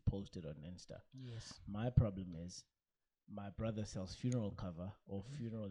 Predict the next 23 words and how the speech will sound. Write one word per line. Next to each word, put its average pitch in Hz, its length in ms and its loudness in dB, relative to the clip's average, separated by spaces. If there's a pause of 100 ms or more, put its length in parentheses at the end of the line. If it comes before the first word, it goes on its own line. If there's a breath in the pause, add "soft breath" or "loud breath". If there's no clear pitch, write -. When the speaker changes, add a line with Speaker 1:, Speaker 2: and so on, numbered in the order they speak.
Speaker 1:
insurance. 95 520 0
I'm 101 100 -4
not 104 100 -4
sure - 140 -6
what's 92 140 -6
the - 60 -14
difference. 87 440 -14
I'm 92 80 -12
not 90 140 -8 (500)
very 87 160 -4
clued 82 260 -6
up 82 160 -2
on 80 120 0
that. 87 160 -4 (480 soft breath)
And 101 320 -2 (1120)
I'm 127 340 6 (100)
on 127 220 8
the 107 80 4
mar-, 107 320 4
I'm 123 240 8
in 113 160 2
the 101 80 0
market 110 480 4